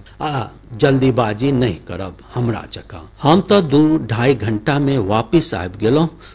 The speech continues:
मुदा अहाँके तऽ तीन चारि घंटा जरूर लागि जायत। जरूर देखू, लोकतंत्रक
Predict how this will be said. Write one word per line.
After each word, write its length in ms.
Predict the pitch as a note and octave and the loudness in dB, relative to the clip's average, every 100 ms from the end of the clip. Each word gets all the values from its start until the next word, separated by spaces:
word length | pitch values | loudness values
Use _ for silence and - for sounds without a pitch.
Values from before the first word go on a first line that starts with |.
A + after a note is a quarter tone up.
| - | -4
मुदा 220 | B2+ B2 B2+ | 0 4 2
अहाँके 680 | A#2 - A#2+ F3 F3+ - | 0 -6 -4 -2 0 0
तऽ 320 | G#2+ - G2+ F#2 - - - - | 0 -2 -4 -6 -12 -20 -20 -2
तीन 220 | C#3+ D3 B2+ | 4 6 4
चारि 360 | - B2+ C3+ | 0 0 0
घंटा 500 | G#2 G#2 F#2+ A2 F#2+ | -2 -6 -6 -8 -8
जरूर 460 | F2+ A2 A#2+ E3+ A2 | -6 -4 0 0 -2
लागि 280 | E2+ E2 E2+ | -8 -10 -14
जायत। 480 | F#2 E2+ E2+ - - | -14 -14 -16 -14 -4
जरूर 340 | A#2 C3+ C#3 | 2 4 4
देखू, 500 | F#2+ - - - - F#2 - - - | 0 -6 -16 -16 -16 -16 -18 -8 6
लोकतंत्रक 720 | F3 G#3 - E3 E3+ G#3+ | 8 8 6 0 0 -2